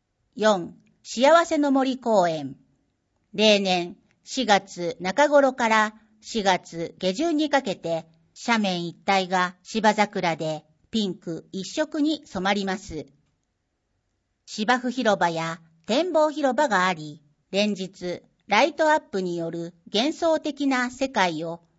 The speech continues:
楽しむことができます。夜景も楽しめる人気スポットです。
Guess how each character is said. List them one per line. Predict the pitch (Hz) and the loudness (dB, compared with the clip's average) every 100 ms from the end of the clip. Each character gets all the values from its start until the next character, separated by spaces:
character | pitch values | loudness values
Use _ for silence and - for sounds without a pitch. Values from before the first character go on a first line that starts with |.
| _ - | _ -6
楽 | 214 208 | -4 -2
し | 208 | -4
む | 202 | -6
こ | 190 196 | -4 -2
と | 320 | 0
が | 240 | 0
で | 180 | -2
き | - 180 | -6 -8
ま | 180 | -8
す。 | - 165 - _ _ _ _ _ _ _ - | -12 -14 -14 _ _ _ _ _ _ _ -2
夜 | 196 | -2
景 | 202 339 320 | 2 2 2
も | 311 | 2
楽 | 285 277 269 | 2 0 -2
し | 269 | -2
め | 233 | -2
る | 190 165 160 _ _ | -2 -6 -10 _ _
人 | 185 247 339 | -4 -4 -2
気 | 330 | -4
ス | - | -4
ポ | - | -2
ッ | 269 | -2
ト | 269 175 | -2 -6
で | - | -6
す。 | - 156 156 | -8 -14 -14